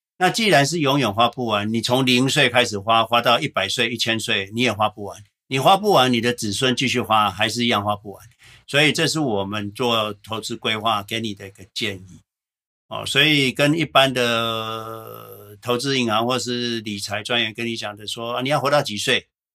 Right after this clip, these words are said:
啊，我活到九十岁，好，他就跟你算一算，啊，你到九十岁，你钱刚好花光，啊，你可以退休。那不对啊，那，那如果市场震荡更激烈，那是不是就，就，就，就，就，就八十五岁就钱就花光了？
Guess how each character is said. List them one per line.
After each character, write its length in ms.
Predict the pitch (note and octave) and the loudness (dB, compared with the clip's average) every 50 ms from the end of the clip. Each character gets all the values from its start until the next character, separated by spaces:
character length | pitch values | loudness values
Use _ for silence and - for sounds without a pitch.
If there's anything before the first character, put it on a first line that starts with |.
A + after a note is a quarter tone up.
| _ _ _ _ _ | _ _ _ _ _
啊， 160 | - C#3+ D3 | 0 0 2
我 160 | C#3+ C3+ B2+ | 2 2 0
活 140 | B2 C3+ C#3+ | 0 2 2
到 760 | D#3+ D#3 D3+ D3 C#3+ C#3+ C#3 C3+ C3 C3 C3 B2+ B2+ B2 B2 A#2 | 4 6 6 6 6 4 4 2 0 -2 -4 -6 -6 -6 -6 -6
九 180 | - A2+ G#2 | -6 -6 -4
十 120 | G2+ A2+ A2+ | -4 -6 -6
岁， 240 | - B2+ A2+ G#2 | -6 -6 -8 -8
好， 220 | G2 F#2 G2+ G#2 G#2 | -8 -10 -10 -10 -10
他 100 | - A#2 | -8 -8
就 140 | A#2 B2+ A#2+ | -8 -8 -8
跟 100 | A#2+ A2 | -8 -6
你 40 | |
算 180 | G2+ - B2 A#2 | -4 -4 -4 -4
一 40 | A2 | -4
算， 140 | - B2 B2 | -4 -4 -2
啊， 240 | C3+ D#3+ E3+ F3+ F3+ - | 2 4 4 4 2 0
你 140 | C#3 C3 | -4 -2
到 160 | B2+ F#3+ F3 - | 0 0 0 0
九 120 | - B2 | 0 -4
十 160 | A2+ - B2 | -6 -6 -6
岁， 200 | A#2 - D#3+ C#3+ | -4 -2 0 0
你 100 | A#2+ G#2+ | 0 -2
钱 220 | G2+ - G#2 G#2+ A2+ | -2 -4 -4 -2 0
刚 160 | - B2 A#2 | 2 2 2
好 100 | G#2+ G2+ | 2 0
花 180 | G2+ G#2 G#2 | 0 0 -2
光， 240 | G2+ - A2 G#2 G#2 A2+ | -2 -2 -4 -4 -4 -4
啊， 160 | - B2 C3 C3+ | -4 -2 0 0
你 80 | B2 | 0
可 140 | A2+ - C3 | 0 0 -2
以 40 | B2 | -2
退 160 | A#2 B2 A2+ | -2 -2 -4
休。 240 | G2 - G#2 G2+ G2+ _ _ _ _ _ _ - | -4 -4 -6 -8 -12 _ _ _ _ _ _ -14
那 80 | F#3 | -10
不 140 | E3+ - F3+ | -4 -2 -2
对 280 | E3+ - G3 G3 F3+ D#3+ | -2 0 0 2 4 6
啊， 180 | D3+ D3 D3 | 6 6 6
那， 320 | D3 D#3+ E3+ D#3+ D3+ C#3+ - _ _ _ _ _ _ | 4 4 2 2 0 -2 -8 _ _ _ _ _ _
那 140 | - - F3 | -4 -2 0
如 60 | E3+ | 2
果 100 | E3+ D3+ | 2 2
市 160 | C#3 - F3 D3 | 2 0 0 2
场 180 | B2+ A#2+ A#2 | 2 2 2
震 160 | - D#3+ D3 | 2 2 2
荡 160 | C#3+ D3 C#3+ C3+ | 4 4 2 2
更 180 | C3+ C#3+ C3 A2+ | 2 0 0 0
激 120 | A#2 B2 | 0 0
烈， 200 | A#2+ B2+ B2 A#2 | 0 0 0 0
那 180 | A#2+ B2 B2 A2 | 0 0 -2 -2
是 160 | G2+ A#2+ A2+ | -4 -6 -8
不 60 | A2 | -6
是 100 | A2+ A2 | -6 -6
就， 420 | G#2 A#2+ A#2 A2 G#2+ G#2+ G#2+ G#2+ G#2+ | -4 -4 -4 -4 -6 -6 -8 -10 -8
就， 180 | - B2+ A#2+ | -4 -4 -4
就， 260 | G#2+ - _ - C3+ A2+ - _ _ _ _ _ _ | -4 -6 _ -4 -4 -4 -6 _ _ _ _ _ _
就， 120 | - C3+ A#2+ | -4 -4 -2
就， 220 | - - C3 A#2 | -2 0 -2 0
就 160 | G#2 B2+ A#2 | 0 -2 0
八 180 | A#2 - A#2+ B2 | 2 4 4 4
十 160 | A#2+ - A#2 | 4 2 -2
五 80 | G#2 G2 | -4 -4
岁 220 | F#2+ A#2+ A#2 G#2+ | -4 -4 -4 -2
就 180 | G#2+ A#2+ A#2 A2 | -2 -4 -4 -4
钱 200 | G#2+ - G#2 G#2 | -4 -6 -6 -6
就 140 | G2+ A2 G2+ | -6 -6 -4
花 120 | G2+ G2+ G2+ | -4 -6 -6
光 260 | - G2+ F#2+ F#2+ F#2+ | -6 -8 -10 -10 -12
了？ 60 | F#2 | -18